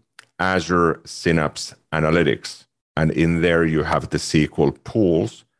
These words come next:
which then allow you to do analysis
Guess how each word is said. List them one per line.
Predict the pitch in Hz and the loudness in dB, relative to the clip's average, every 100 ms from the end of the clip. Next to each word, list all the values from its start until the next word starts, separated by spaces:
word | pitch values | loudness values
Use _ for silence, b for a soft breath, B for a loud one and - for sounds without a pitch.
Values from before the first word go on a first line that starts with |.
| _ | _
which | - 90 - | 0 0 0
then | 90 117 127 - | 0 2 2 0
allow | 90 82 | 2 2
you | 78 80 76 | 2 0 0
to | - 76 | -2 -2
do | 73 69 - | 0 0 0
analysis | 87 87 82 69 - 67 | -2 0 0 0 -4 -10